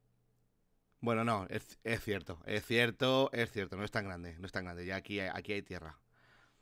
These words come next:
Mira, más desierto, vamos a probar allí suerte con el poblado. Básicamente porque quiero, ¿es aquello un poblado?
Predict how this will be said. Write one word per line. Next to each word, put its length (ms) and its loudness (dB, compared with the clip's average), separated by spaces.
Mira, 160 2
más 160 4
desierto, 460 -4
vamos 180 2
a 80 0
probar 240 2
allí 180 -2
suerte 300 -2
con 180 -4
el 280 -6
poblado. 440 -8
Básicamente 480 6
porque 200 2
quiero, 280 0
¿es 120 -10
aquello 200 -4
un 60 -4
poblado? 460 -2